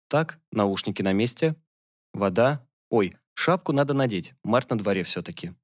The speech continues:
Ну, вроде всё. Постояв ещё секунду, я выскочила на улицу наматывать свои километры.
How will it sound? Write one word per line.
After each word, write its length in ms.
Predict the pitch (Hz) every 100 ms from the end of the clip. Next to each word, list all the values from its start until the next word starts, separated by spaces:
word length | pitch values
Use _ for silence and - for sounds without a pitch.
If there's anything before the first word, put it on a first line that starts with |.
| _ _ - -
Ну, 240 | 156 208
вроде 300 | 123 123 135
всё. 280 | 127 104 85 - _ _
Постояв 420 | 117 - 104 90 -
ещё 160 | -
секунду, 560 | 104 107 151 175 165 156
я 140 | - 107
выскочила 480 | 110 - - 98 90
на 120 | 90
улицу 500 | 113 135 139 151 135
наматывать 480 | 139 127 165 170 160
свои 260 | - 104 98
километры. 640 | 110 101 92 80 -